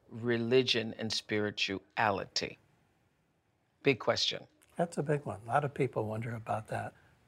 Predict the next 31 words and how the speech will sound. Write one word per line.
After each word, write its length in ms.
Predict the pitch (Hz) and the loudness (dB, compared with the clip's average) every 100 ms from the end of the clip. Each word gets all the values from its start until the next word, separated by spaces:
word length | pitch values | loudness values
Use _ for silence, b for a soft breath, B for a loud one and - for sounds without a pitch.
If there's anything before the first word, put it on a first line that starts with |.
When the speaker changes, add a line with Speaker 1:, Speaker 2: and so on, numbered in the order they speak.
| b _ _ _ _ - | b _ _ _ _ 0
Speaker 2:
You 80 | 175 | 6
know, 140 | 151 | 6
I 100 | 170 | 6
think, 220 | 180 165 | 4 4
I 100 | 170 | 6
like 240 | 214 196 - | 8 6 4
to 80 | |
see 220 | 147 - 139 | 0 4 4
religion 480 | 131 139 147 135 | 4 2 0 -2
as 120 | 117 117 | -2 -2
something, 520 | 127 117 - 120 160 | -4 -4 -4 -2 2
even 160 | 160 | 6
the 80 | 147 | 6
word 260 | 135 135 123 | 8 8 8
religion, 500 | 135 135 190 143 123 | 6 6 4 2 -2
to 100 | - | 2
mean 320 | 139 135 135 | 2 4 2
something 640 | 135 - 117 113 123 123 123 | 0 0 -2 -2 -4 -2 -2
that 160 | 120 | -2
it's 140 | 120 - | -4 -8
very 320 | - 117 113 | -2 0 0
personal 600 | - 127 120 - 139 143 | -4 -6 -4 -4 -2 -2
and 220 | 143 120 120 | -4 -4 -4
that 140 | 120 - - B B - | -6 -12 -20 B B 4
very 240 | 139 131 | 6 8
real 460 | 123 139 202 151 123 | 8 8 10 8 4
and 200 | 123 120 | 2 2
alive 540 | 117 139 190 131 107 | 4 4 2 0 -4
in 140 | 117 117 | -10 -12
you. 140 | 117 - B B B B B | -14 -20 B B B B B
So, 640 | - - 151 151 151 147 | -2 4 6 8 8 6